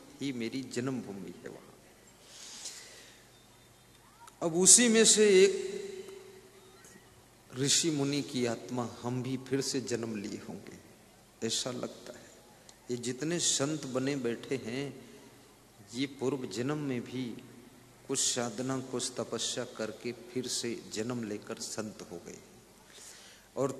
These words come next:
तुम जो तपस्या कर रहे हो ना, तुम्हारी आत्मा भी एक दिन संत का रूप धारण करेगी। थोड़ा टाइम लगेगा, आठ जन्म लग जाएंगे। रगड़ी मारोगे तो आ जाओगे। हाँ।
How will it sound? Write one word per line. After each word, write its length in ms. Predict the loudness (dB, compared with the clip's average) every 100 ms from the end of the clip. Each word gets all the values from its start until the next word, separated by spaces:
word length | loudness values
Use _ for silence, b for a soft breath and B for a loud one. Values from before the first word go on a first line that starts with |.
| 0
तुम 220 | 2 4
जो 140 | 4
तपस्या 600 | 4 2 4 4 4 2
कर 220 | 2 0
रहे 220 | 0 0 0
हो 100 | 0
ना, 220 | -4 -6 -10 -16 -18 -20 -20 -20 -20 -20 -20 -20 -10
तुम्हारी 380 | -2 0 2 4
आत्मा 400 | 2 0 -2 -4
भी 280 | -2 0 0
एक 200 | -2 -4
दिन 160 | -4 -2
संत 460 | -2 -2 -4 -6 -6
का 80 |
रूप 240 | -4 -4 -6
धारण 320 | -10 -8 -6 -8
करेगी। 540 | -10 -8 -8 -8 -10 -12 B B B B -16 -4
थोड़ा 160 | -2
टाइम 420 | -2 0 0 2
लगेगा, 500 | 0 0 0 -2 -6 -8 -12 -16 -18 -8
आठ 240 | -6 -6
जन्म 400 | -6 -4 -2 -4
लग 200 | -6 -6
जाएंगे। 400 | -8 -10 -12 -18 -20 -20 -20 B B B B -20 -6 -4
रगड़ी 320 | 0 0 2
मारोगे 440 | 2 2 4 4
तो 140 | 2 0
आ 100 | -2
जाओगे। 480 | -4 -4 -8 -12 -12 -12 -12 -16 -14
हाँ। 240 | -10 -10